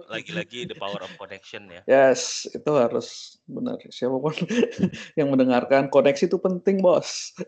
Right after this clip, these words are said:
Speaker 1: Iya, betul, betul, betul. Gue setuju sekali dengan, eh, statement itu. Nah,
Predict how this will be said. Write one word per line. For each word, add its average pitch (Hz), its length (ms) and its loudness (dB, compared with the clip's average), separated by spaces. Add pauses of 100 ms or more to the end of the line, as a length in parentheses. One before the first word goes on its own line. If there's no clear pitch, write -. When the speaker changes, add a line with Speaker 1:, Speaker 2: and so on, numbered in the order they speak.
(280)
Speaker 1:
Iya, 92 480 -18
betul, 92 320 -18
betul, 82 240 -20
betul. 80 160 -20
Gue 98 160 -12
setuju 95 280 -18
sekali 92 320 -16
dengan, 85 280 -20 (320)
eh, 80 360 -20 (140)
statement 85 460 -20
itu. 78 160 -20 (640)
Nah, 98 160 -14